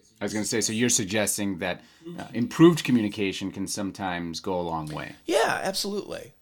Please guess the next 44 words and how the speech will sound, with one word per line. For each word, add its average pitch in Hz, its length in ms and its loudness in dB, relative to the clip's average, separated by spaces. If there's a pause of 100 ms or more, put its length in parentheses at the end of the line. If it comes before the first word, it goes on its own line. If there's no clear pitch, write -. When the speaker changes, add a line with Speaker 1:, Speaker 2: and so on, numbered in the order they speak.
(140)
Speaker 2:
Yeah, - 300 -4
and 208 80 -2
I, 233 180 2
and 214 100 0
I 208 60 2
think 226 180 0
it's 185 100 -2
both 185 340 0
ways, 85 260 -6
right? 104 260 -4 (140)
I - 60 -10
mean, 139 140 -4
I 131 80 -4
th-, - 120 -12
I 127 100 -4
think 160 160 -6
it's - 100 -6
same 135 180 -4
from 135 200 -6
an 120 80 -4
injured 185 340 -6
worker 101 280 -10
too. - 380 -12 (180)
I 98 40 -10
mean, 101 220 -6
in 98 80 -8
terms 104 300 -8
of 95 140 -12
communicating 92 800 -8
Speaker 1:
Mm-hmm. - 600 -14
Speaker 2:
and 98 360 -6
working 98 400 -10
with 90 160 -12
saying, 98 200 -8
"Hey, 123 220 -8
you 117 80 -10
know, 107 120 -8
these 113 260 -6
are 117 100 -2
the 101 140 -6
issues 95 320 -6
that 85 140 -8
I'm 87 100 -12
having," 90 400 -16